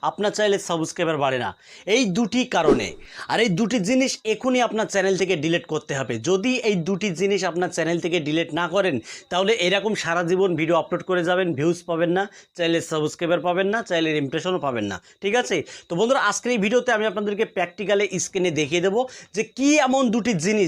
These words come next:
যেটা ডিলিট না করলে চ্যানেল কখনোই গ্রো করবে না। হ্যাঁ বন্ধুরা, এটাই সঠিক। এই দুটো জিনিস যদি আপনার চ্যানেল থেকে আপনি ডিলিট না করেন, তাহলে কোনো দিনও আপনার চ্যানেলটা গ্রো করবে না, ঠিক আছে? আপনি সারা জীবন ভিডিও আপলোড করে যাবেন, কিন্তু ভিউজ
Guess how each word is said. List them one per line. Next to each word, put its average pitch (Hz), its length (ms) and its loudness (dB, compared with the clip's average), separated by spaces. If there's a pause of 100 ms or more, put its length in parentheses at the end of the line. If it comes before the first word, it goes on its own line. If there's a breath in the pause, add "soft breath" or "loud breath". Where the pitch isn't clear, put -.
যেটা 180 240 0
ডিলিট 175 300 0
না 196 60 2
করলে 185 200 0 (100)
চ্যানেল 165 300 2
কখনোই 156 340 0
গ্রো 165 200 0
করবে 175 240 0
না। 220 40 -2 (300)
হ্যাঁ 147 180 -2
বন্ধুরা, 123 260 -2 (380 loud breath)
এটাই 170 280 2
সঠিক। 220 300 0 (360 loud breath)
এই 202 80 2 (120)
দুটো 233 200 2 (180)
জিনিস 226 200 0 (100)
যদি 196 200 0
আপনার 185 280 -2
চ্যানেল 170 280 0
থেকে 170 180 0
আপনি 170 120 -2 (120)
ডিলিট 151 240 0 (140)
না 180 60 2 (100)
করেন, 202 180 2 (340 loud breath)
তাহলে 190 240 2 (160)
কোনো 196 180 4 (220)
দিনও 202 280 4
আপনার 175 260 -4
চ্যানেলটা 151 300 -2 (140)
গ্রো 151 120 0 (100)
করবে 113 240 -4
না, 87 60 -6 (680)
ঠিক 208 200 -2
আছে? - 120 -4 (100)
আপনি 165 200 0
সারা 196 240 2
জীবন 214 260 4
ভিডিও 208 200 4
আপলোড 208 280 -4
করে 214 220 4
যাবেন, 170 220 2 (340 soft breath)
কিন্তু 170 160 0 (100)
ভিউজ 190 220 4